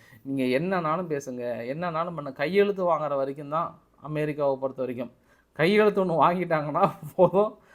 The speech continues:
அதுக்கப்புறம் அங்க நடக்கிற நிகழ்வு வேற. அவர் யாரு? விடாகண்டன், கொடாகண்டன். யாரு? ஜெலன்ஸ்கி. அவ்வளவு சீக்கிரம் அவரும்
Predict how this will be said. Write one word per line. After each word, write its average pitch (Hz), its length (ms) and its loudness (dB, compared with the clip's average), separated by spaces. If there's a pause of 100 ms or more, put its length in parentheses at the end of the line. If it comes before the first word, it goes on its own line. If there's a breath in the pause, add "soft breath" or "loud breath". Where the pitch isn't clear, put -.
(180 loud breath)
அதுக்கப்புறம் 190 640 4
அங்க 196 140 2
நடக்கிற 165 320 2
நிகழ்வு 160 340 -2
வேற. 135 260 2
அவர் 190 380 8
யாரு? 190 340 6
விடாகண்டன், 190 480 6
கொடாகண்டன். 151 600 6 (100)
யாரு? 165 460 6
ஜெலன்ஸ்கி. 156 440 0
அவ்வளவு 170 360 2
சீக்கிரம் 185 280 2
அவரும் 180 340 6